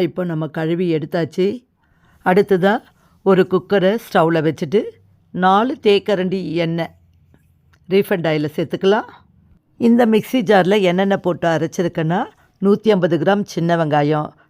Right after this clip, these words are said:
நாலு பச்சை மிளகாய், ஐம்பது கிராம் இஞ்சி, ஐம்பது கிராம் பூண்டு. மசாலா ஐட்டம் பார்த்தீங்கன்னா, ஒரு ஸ்பூன் சோம்பு, நாலு பட்டை, அஞ்சு கிராம்பு, நாலு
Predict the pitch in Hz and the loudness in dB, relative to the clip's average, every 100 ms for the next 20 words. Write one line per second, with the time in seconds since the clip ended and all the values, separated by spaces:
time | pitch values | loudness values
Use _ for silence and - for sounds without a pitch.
0 | - 170 175 226 226 160 - 180 165 151 | -6 0 2 2 2 -2 -2 -2 0 0
1 | 156 156 - _ 170 175 233 220 190 202 | 0 -2 -4 _ -6 -2 2 2 2 2
2 | 208 165 135 160 151 _ - 160 170 226 | 0 -2 -2 -4 -4 _ -10 -6 -2 0
3 | 220 185 202 190 - 170 165 135 156 165 | 0 0 0 -2 -4 -2 -2 0 -2 -2
4 | - 190 208 262 262 247 190 185 156 160 | -4 0 0 2 2 4 2 0 -2 -4
5 | - 160 160 170 156 151 147 170 165 - | -2 -4 -2 -2 -4 -4 -2 0 -2 -6
6 | - 175 170 - 160 160 147 156 156 _ | -4 -4 -4 -2 -2 -2 -2 -2 -4 _
7 | _ _ _ - 160 160 160 165 156 - | _ _ _ -8 -2 0 0 -2 -6 -6
8 | - 160 160 _ _ _ _ 156 170 147 | -4 -4 -4 _ _ _ _ -4 -2 -2
9 | 226 208 165 156 147 151 151 _ _ _ | -2 0 0 0 -2 -4 -6 _ _ _
10 | 170 175 185 | -4 0 0